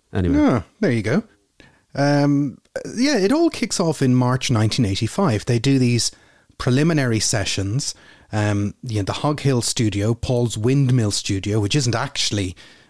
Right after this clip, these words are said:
Speaker 2: on his house, but is near his house. It's about a twenty-five minute drive away. Um,
Speaker 1: Yeah.
Speaker 2: and is the famous Windmill Studios that we see in the Beatles' Real Love video, that we see Paul regularly in, in his Find My Way video. I'm, I'm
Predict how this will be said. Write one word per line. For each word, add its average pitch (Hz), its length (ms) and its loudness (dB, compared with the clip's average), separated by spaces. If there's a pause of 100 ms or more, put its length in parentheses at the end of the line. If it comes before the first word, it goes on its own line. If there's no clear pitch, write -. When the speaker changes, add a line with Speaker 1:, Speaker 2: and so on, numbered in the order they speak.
(120)
Speaker 2:
on 110 140 -2
his 90 160 -2
house, 98 280 -6
but - 160 -4
is 101 140 -2
near 127 380 2
his 95 220 -2
house. 98 340 -6
It's - 100 -10
about 90 160 -10
a - 40 -16
twenty-five 98 600 -6
minute 92 220 -6
drive 95 320 -6
away. 95 260 -8 (520)
Um, 107 400 -2
Speaker 1:
Yeah. 101 120 -2 (120)
Speaker 2:
and 101 200 -6
is 104 140 -2
the - 100 -8
famous 101 400 -2
Windmill 117 600 0
Studios 104 640 -2
that 101 160 -8
we 104 80 -10
see 104 440 -2 (580)
in 95 260 -4
the 92 60 -8
Beatles' 101 560 -6
Real 101 160 -2
Love 113 240 -2
video, 135 520 2
that 101 240 -6
we 101 120 -10
see 101 220 -6
Paul 98 500 -4
regularly 101 560 -2
in, 104 200 0
in 98 80 -2
his 95 160 -4
Find 101 280 -2
My 95 140 -6
Way 104 220 0
video. 101 420 -2
I'm, 101 340 -6
I'm 113 260 -4